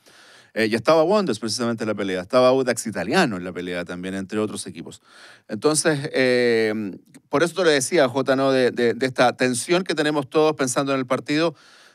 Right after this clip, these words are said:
Uno se imagina, ¿no? Cómo estarán los jugadores. Y yo creo que están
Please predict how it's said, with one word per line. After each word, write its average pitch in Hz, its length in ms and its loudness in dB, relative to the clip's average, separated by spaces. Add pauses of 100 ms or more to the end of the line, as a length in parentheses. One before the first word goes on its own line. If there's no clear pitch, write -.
(160)
Uno 208 160 -2
se 208 100 -2
imagina, 160 500 -2
¿no? 135 120 -4
Cómo 175 140 0
estarán 160 240 2
los 165 100 -2
jugadores. 135 680 2
Y 127 80 -2
yo 143 80 2
creo 170 140 0
que 165 60 2
están 170 360 0